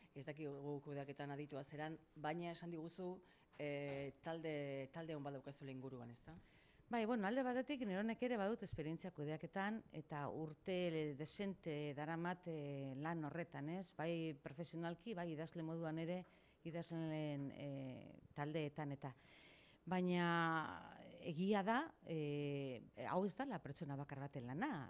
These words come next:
Speaker 2: hau talde lana da, eta oso harro nago daukadan taldearekin, oso jende formatua da, oso ondo prestatua, eta batez ere uste dut, eh, guztion artean, eh,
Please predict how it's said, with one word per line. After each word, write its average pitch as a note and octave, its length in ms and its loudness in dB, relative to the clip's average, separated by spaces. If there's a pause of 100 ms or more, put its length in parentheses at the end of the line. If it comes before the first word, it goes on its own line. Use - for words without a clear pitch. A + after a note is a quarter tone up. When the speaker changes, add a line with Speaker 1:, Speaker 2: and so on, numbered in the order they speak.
Speaker 2:
hau F3 220 0
talde E3+ 300 0
lana D#3+ 280 0
da, A#3+ 160 4 (200)
eta D#3+ 220 -2
oso D#3 300 0
harro F#3+ 240 0
nago E3+ 380 0
daukadan E3 420 -2
taldearekin, E3+ 640 -2 (420)
oso F3 180 -4
jende D#3+ 260 0
formatua E3 520 0
da, E3+ 180 2
oso E3+ 220 -2
ondo E3 160 0
prestatua, F3+ 540 -2 (580)
eta G3 160 2
batez C#4 280 2
ere C4 120 4
uste A#3+ 240 -2
dut, A#3+ 280 -4
eh, E3 380 4
guztion F#3 420 0
artean, F#3+ 560 0
eh, C#3 480 0